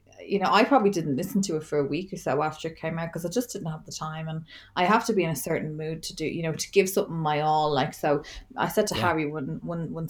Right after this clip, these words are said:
Speaker 1: I think it was a Saturday, and the sun was shining, and it was really hot. It was a lovely day. We were having a drink, glass of Prosecco, and I said, um,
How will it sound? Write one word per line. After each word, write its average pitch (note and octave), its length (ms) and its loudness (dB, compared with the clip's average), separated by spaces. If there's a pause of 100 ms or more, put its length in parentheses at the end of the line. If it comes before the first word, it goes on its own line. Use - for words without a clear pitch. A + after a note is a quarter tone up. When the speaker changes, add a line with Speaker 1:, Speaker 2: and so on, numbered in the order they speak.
Speaker 1:
I F#3 60 -6
think F#3+ 100 -10
it - 60 -20
was - 120 -12
a G3+ 40 -10
Saturday, F3 640 2
and D#3+ 100 -6
the E3 40 -8
sun A3 300 2
was F#3+ 80 4
shining, E3+ 480 -2
and D#3+ 120 -4
it C3+ 40 -4
was - 160 -10
really E3+ 160 0
hot. - 200 -10
It - 20 -6
was F#3 100 -10
a F3+ 60 -6
lovely F#3 240 -2
day. E3 320 -4
We D#3+ 80 -2
were E3 60 -2
having E3 200 -6
a D#3+ 60 -2
drink, D#3+ 560 -8 (420)
glass D#3+ 260 -4
of - 60 -18
Prosecco, D#3+ 300 -6 (100)
and F3 120 -8
I E3 100 -6
said, D#3+ 340 -10
um, D#3+ 380 -8